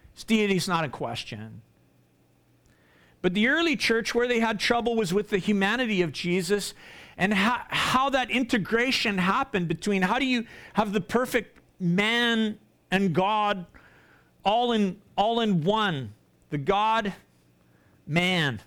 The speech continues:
How does that work? We still wonder. And so they said, "Well, how does this fit together with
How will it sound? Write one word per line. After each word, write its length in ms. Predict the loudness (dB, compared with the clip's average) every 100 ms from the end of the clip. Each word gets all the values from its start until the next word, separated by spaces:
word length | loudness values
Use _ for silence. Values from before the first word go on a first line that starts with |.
| _ -4
How 80 | -2
does 200 | 0 -2
that 280 | -2 -2 0
work? 320 | 0 -2 -6 -14 -20 _ _ _ _ _ _ _ _ _ -12
We 120 | -10
still 280 | -6 -2 -2
wonder. 380 | 0 0 -2 -6 -16 _ _ _ _ _ -20 -20 _ _ _ _ _ _ -20 _ _ _ _ _ _ _ _ -20 -20 _ _ _ _ -2
And 140 | -2
so 120 | 0 0
they 80 |
said, 200 | 0 -2
"Well, 280 | -2 0 0
how 160 | 0 0
does 140 | 0
this 200 | 0 -2
fit 380 | -4 -8 -4 -2
together 420 | 0 0 0 0
with 240 | 0 -2